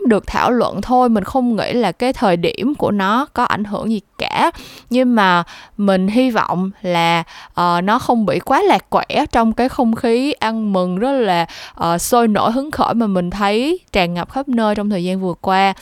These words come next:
Ờ, mình nghĩ là tất cả mọi người đều rất là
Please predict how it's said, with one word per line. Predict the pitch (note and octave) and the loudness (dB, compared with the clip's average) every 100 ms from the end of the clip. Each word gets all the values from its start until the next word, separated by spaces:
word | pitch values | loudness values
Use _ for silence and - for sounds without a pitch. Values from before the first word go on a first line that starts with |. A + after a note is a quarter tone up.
| - - - | -14 -20 -6
Ờ, | F3 F3+ | -2 0
mình | F#3 F3+ | 0 0
nghĩ | D#3 | 0
là | A3 | -2
tất | B3 | -2
cả | A#3+ F#3+ | -2 -2
mọi | F#3 | -2
người | F3+ F3 | -2 -2
đều | E3+ F3 | 0 0
rất | F3+ C#4 - | 2 0 2
là | B3+ E3+ D#3+ | 2 4 4